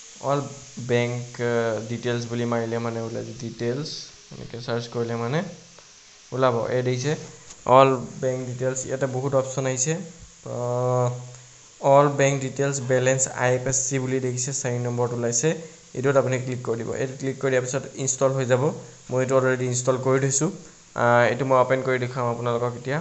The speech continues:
Open কৰি দিয়াৰ লগে লগে স্ক্ৰীণখন এনেকে ওলাব। আহ, দুটা option ওলাব, আহ, all bank ডিটেইলছ, all bank বেলেঞ্চ।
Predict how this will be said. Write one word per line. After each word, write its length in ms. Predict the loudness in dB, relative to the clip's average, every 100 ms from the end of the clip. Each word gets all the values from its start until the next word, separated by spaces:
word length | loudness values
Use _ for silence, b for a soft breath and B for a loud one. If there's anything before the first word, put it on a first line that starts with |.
| -6 -10
Open 300 | -6 -6 -2
কৰি 160 | 0
দিয়াৰ 140 | 2 2
লগে 180 | 2 2
লগে 320 | 0 -4 -12
স্ক্ৰীণখন 320 | -10 -6 -2
এনেকে 280 | -2 -2 -2
ওলাব। 260 | 0 0 -2
আহ, 460 | -2 0 2 2
দুটা 240 | 0 4 4
option 260 | 4 -2
ওলাব, 260 | 2 2 2
আহ, 500 | -2 -6 -18 -14 0 4 4
all 200 | 6 4
bank 280 | 6 2 2
ডিটেইলছ, 440 | -2 0 2 0 -6 0
all 200 | 2 2
bank 300 | 2 0 2
বেলেঞ্চ। 280 | 0 0